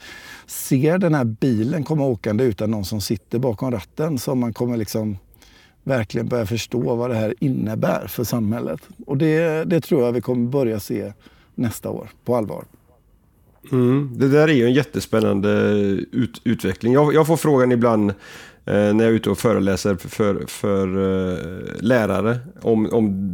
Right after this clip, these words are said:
Speaker 2: digitala samhället, eh, digitaliseringen, om, om, eh, hur, hur, hur länge, om, om de eleverna som de idag har i grundskolan, om de kommer behöva ta ett körkort eller inte, eller om de kommer få ta ett körkort eller inte. Och jag vågar inte ha några gissningar på det, men, men snart så, så föds ju den generationen som inte kommer behöva och sannolikt heller inte kommer få,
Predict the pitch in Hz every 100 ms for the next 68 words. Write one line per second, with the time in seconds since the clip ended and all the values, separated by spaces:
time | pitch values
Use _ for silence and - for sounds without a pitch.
0 | 95 104 113 110 107 101 98 104 95 92
1 | 92 - - 104 101 98 92 95 104 101
2 | 98 92 98 98 120 117 90 117 117 113
3 | 107 113 110 131 131 - - 143 135 135
4 | 110 107 113 110 - - - - - _
5 | _ - _ _ _ - 170 208 170 185
6 | 185 175 160 147 156 151 151 151 147 131
7 | 143 131 - 127 131 127 117 123 117 120
8 | 117 117 - 123 - 135 139 117 104 104
9 | 110 107 120 110 139 139 127 98 - -
10 | 92 90 95 107 110 110 120 120 120 123
11 | 113 107 107 107 110 - 104 101 117 117
12 | 120 101 110 110 - 117 113 110 101 -
13 | 147 151 151 - - - 131 110 - 131
14 | 127 107 139 123 104 98 98 104 98 90
15 | 90 98 110 87 - - 104 101 95 -
16 | - 101 127 117 95 92 107 113 - 127
17 | 107 104 95 - 117 95 104 - - 101
18 | - 107 107